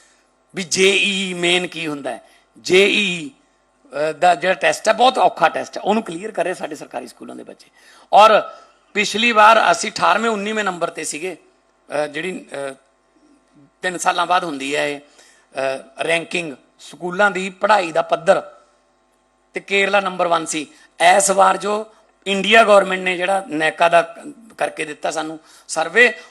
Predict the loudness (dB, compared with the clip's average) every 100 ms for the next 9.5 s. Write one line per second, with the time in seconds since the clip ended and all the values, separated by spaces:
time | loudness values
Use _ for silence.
0 | _ -6 -4 -6 -4 0 2 4 2 0
1 | -2 0 0 0 0 0 2 4 2 0
2 | -4 -6 -8 -6 -6 -6 -8 -14 -20 -20
3 | -20 -20 -20 -20 -20 -20 -20 -20 -20 -20
4 | -20 -20 -20 -16 -12 -10 -10 -14 -18 -20
5 | -20 -18 -16 -18 -20 -20 -18 -18 -20 -20
6 | -20 -20 -20 -20 -16 0 2 8 6 6
7 | 2 2 4 6 6 6 4 -2 -8 -16
8 | -20 _ 4 6 8 6 4 0 2 2
9 | 0 -2 -4 -4 -6